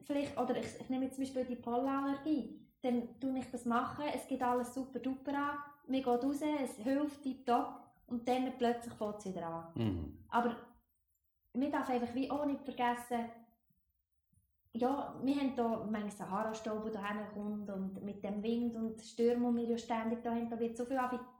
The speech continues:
Speaker 1: zugetragen, ähm, dass sich auch unsere Pollen und alles, unsere Luft immer wieder verändert. Und darum finde ich es auch super, wenn wir es all Jahr würde machen. Das ist auch uns ein bisschen empfohlen worden von der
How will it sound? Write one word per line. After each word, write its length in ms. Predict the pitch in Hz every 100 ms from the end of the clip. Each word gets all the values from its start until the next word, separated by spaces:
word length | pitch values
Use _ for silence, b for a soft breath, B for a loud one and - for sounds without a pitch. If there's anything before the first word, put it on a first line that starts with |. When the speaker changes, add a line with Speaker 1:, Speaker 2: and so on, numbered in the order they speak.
| _
Speaker 1:
zugetragen, 720 | - 240 269 262 254 254 269 - B B B
ähm, 240 | - 240 233
dass 120 | 240
sich 120 | 247
auch 160 | 233 220
unsere 240 | 220 220
Pollen 400 | - 233 269 294
und 80 | 294
alles, 640 | - 247 269 285 277 - -
unsere 280 | 233 226 233
Luft 320 | 277 - -
immer 260 | 277 285
wieder 160 | 285 285
verändert. 580 | - 311 254 196 196 214
Und 240 | 214 214 B B -
darum 220 | 269 269
finde 160 | 269
ich 60 | 262
es 80 | 262
auch 100 | 247
super, 320 | 262 254 254
wenn 180 | 247 233
wir 100 | 233
es 120 | - -
all 280 | - 220 226
Jahr 380 | 220 220 240 277 - - _
würde 340 | 214 254 254 240
machen. 400 | 220 240 - 269
Das 120 | 240
ist 120 | 240
auch 60 | 226
uns 180 | 226 226
ein 100 | 208
bisschen 340 | 226 214 220
empfohlen 480 | 220 214 226 226 233
worden 280 | 240 240 233
von 160 | 226
der 380 | 220 208 202 -